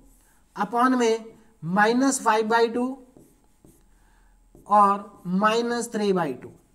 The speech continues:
अब इसको इसी तरह से आगे भी continue करेंगे। देखिए जब तक positive fraction ना आ जाए तब तक हम इसको continue करते जाएंगे। तो हमारे पास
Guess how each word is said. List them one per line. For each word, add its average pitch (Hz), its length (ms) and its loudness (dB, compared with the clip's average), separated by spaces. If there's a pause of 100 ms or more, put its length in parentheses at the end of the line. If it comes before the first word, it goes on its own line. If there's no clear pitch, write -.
(920)
अब 269 140 4
इसको 269 280 2
इसी 262 200 0
तरह 240 220 2
से 254 140 -2
आगे 214 360 0
भी 247 160 -4
continue 220 400 -4
करेंगे। 196 360 -4 (340)
देखिए 143 240 -18 (1400)
जब 247 240 0
तक 294 180 0
positive 254 380 6
fraction 269 380 2
ना 262 100 4
आ 262 140 8
जाए 226 220 8
तब 247 220 2
तक 262 140 -2
हम 262 120 0
इसको 262 220 -4
continue 247 380 -2
करते 226 280 0
जाएंगे। 156 320 -2 (400)
तो 208 40 -6
हमारे 220 320 2
पास 254 440 0